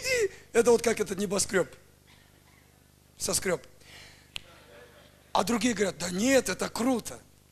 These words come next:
И вы знаете, если ты начнёшь сейчас прислушиваться ко всем, ты стройку остановишь и заморозишь.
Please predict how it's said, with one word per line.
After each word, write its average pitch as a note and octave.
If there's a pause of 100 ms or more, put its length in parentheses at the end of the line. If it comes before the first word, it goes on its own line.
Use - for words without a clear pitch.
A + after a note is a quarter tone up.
(360)
И -
вы A3
знаете, G#3+
если A3+
ты A3
начнёшь G#3
сейчас F#3
прислушиваться F#3
ко -
всем, A3 (460)
ты F#3+ (120)
стройку G3+
остановишь E3+
и -
заморозишь. D#3